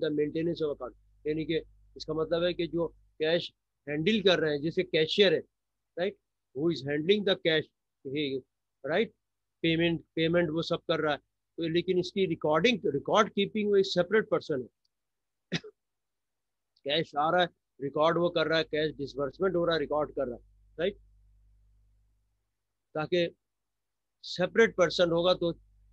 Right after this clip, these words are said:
अ, misappropriation reduce हो जाएगा,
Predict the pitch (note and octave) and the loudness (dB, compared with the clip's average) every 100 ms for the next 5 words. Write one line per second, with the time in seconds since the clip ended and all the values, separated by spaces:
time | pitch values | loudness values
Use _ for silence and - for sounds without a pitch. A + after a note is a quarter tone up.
0 | _ _ C#3 C#3 B2+ A#2+ - _ _ _ | _ _ -8 -4 -4 -4 -10 _ _ _
1 | _ _ _ _ _ D#3+ G3 F#3+ F3 F3 | _ _ _ _ _ 0 2 4 4 2
2 | E3+ E3 E3 G#3 G3 D3 D3 F3 - - | 0 0 0 2 0 0 -2 -4 -6 -18
3 | _ - D3 E3 A#3 E3 F3 D3 B2+ A2+ | _ -8 -4 2 2 2 0 0 -2 -4